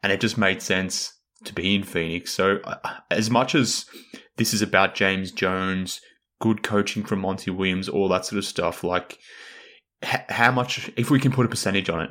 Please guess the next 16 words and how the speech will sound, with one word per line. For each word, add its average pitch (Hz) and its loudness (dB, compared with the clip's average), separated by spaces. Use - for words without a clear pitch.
I 113 4
don't 101 4
know 104 6
if 101 0
we 107 2
can, 90 0
but, 87 0
like, 95 -2
how 104 2
much 120 -2
of 107 0
the 104 0
impact 92 -2
or 95 -2
this 92 -4
reversal 92 0